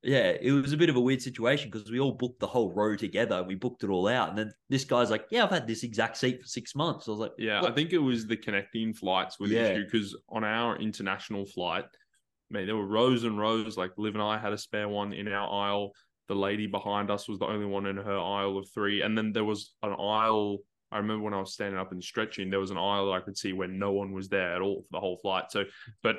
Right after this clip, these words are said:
Speaker 2: the ones that we caught from San Fran up to Seattle were, like, fully packed. So
Speaker 1: Mm.
Speaker 2: it was just an issue of the, the connecting flights. But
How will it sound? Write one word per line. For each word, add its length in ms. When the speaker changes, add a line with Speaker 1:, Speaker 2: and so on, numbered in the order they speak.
Speaker 2:
the 80
ones 440
that 100
we 160
caught 340
from 160
San 320
Fran 460
up 180
to 80
Seattle 560
were, 80
like, 220
fully 220
packed. 420
So 220
Speaker 1:
Mm. 180
Speaker 2:
it 80
was 120
just 240
an 80
issue 340
of 140
the, 340
the 140
connecting 480
flights. 400
But 160